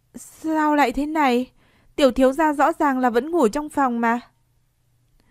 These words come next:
"Các người làm ăn kiểu gì thế hả? Bao nhiêu người mà không trông nổi một đứa trẻ con?"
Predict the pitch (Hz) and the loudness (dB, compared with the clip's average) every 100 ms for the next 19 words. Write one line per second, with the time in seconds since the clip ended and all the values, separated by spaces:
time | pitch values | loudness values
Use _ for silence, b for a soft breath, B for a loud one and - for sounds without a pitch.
0 | _ _ _ _ _ 285 302 240 196 175 | _ _ _ _ _ 0 2 2 2 4
1 | 170 - 285 294 269 175 165 240 233 320 | 0 0 -4 2 4 4 6 4 4 2
2 | 330 208 - _ _ _ - 214 311 330 | 4 2 0 _ _ _ -2 2 2 4
3 | 359 311 247 214 220 330 - 359 330 277 | 4 6 6 4 0 -4 0 0 6 4
4 | 196 202 277 - - - 294 | 4 0 0 0 0 2 0